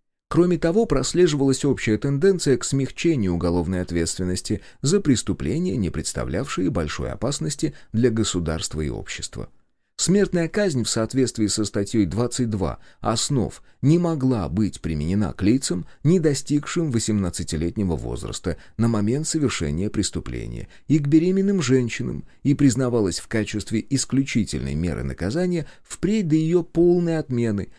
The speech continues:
и только за измену родине, шпионаж, диверсию, террористический акт, бандитизм, умышленное убийство при отягощающих обстоятельствах,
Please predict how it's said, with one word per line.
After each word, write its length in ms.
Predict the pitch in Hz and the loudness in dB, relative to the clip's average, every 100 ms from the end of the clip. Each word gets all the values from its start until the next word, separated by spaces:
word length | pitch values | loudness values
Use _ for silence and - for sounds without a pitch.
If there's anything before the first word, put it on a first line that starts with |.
| - | -2
и 100 | 120 | 0
только 360 | - 127 - 110 | 4 4 4 2
за 180 | 110 | 2
измену 440 | 104 98 120 139 135 | 2 2 0 0 2
родине, 500 | 110 98 92 92 - - | 2 2 -2 -6 -8 -14
шпионаж, 760 | - - 151 151 117 87 - - | -8 2 2 4 0 0 -4 -8
диверсию, 800 | 120 120 160 117 92 90 90 90 - - | -2 2 4 4 2 -2 -4 -4 -6 -4
террористический 920 | 139 135 135 143 - 165 160 - 151 - | 4 6 6 2 0 -4 -4 -2 -4 -2
акт, 380 | 90 76 - - - | -4 -6 -10 -16 -2
бандитизм, 840 | 117 170 160 175 - 110 92 101 - - | 2 2 2 -2 0 0 0 -4 -6 0
умышленное 640 | 151 175 160 120 113 113 | 4 4 4 0 0 2
убийство 600 | 117 120 151 - - - - - | 0 0 0 -2 -6 -12 -12 -4
при 140 | 143 | 0
отягощающих 960 | 147 143 147 135 - 135 107 65 - - | 2 2 0 0 0 0 0 0 -4 -6
обстоятельствах, 840 | 85 - 78 127 156 135 - 107 | -8 -4 0 2 2 0 -2 -2